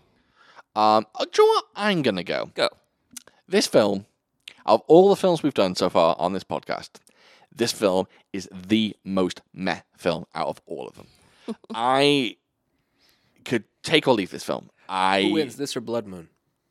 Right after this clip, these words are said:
Speaker 1: Ah.
Speaker 3: Ian.
Speaker 1: By, by who wins, what would I rather watch?
Speaker 3: I think you'd say this one, right?
Speaker 1: Yes. Yes. I think I'd rather watch this one than Blood Moon. Um, this film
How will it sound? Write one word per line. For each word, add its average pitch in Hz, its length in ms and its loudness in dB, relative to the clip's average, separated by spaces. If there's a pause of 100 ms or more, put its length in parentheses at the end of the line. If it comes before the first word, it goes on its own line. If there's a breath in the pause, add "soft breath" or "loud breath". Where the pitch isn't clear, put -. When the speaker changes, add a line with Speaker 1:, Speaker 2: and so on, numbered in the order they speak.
(2500)
Speaker 1:
Ah. - 920 -6
Speaker 3:
Ian. 104 200 -16 (360 loud breath)
Speaker 1:
By, 190 320 8
by 185 380 6
who 160 240 6
wins, 160 340 4
what 120 300 8
would 135 100 4
I 123 100 8
rather 120 360 8
watch? 98 220 4
Speaker 3:
I - 20 0
think 156 240 0
you'd 135 120 -4
say 110 160 -2
this 98 220 -8
one, 85 140 -14
right? 101 220 -12 (640)
Speaker 1:
Yes. - 880 -2 (100)
Yes. - 460 -4
I 110 100 0
think 147 220 2
I'd 135 120 10
rather 127 220 12
watch 107 240 0
this - 180 -4
one 85 100 -4
than 87 100 -8
Blood 80 220 -6
Moon. 71 220 -12 (480 soft breath)
Um, 92 480 4 (400 soft breath)
this 143 280 4
film 226 440 6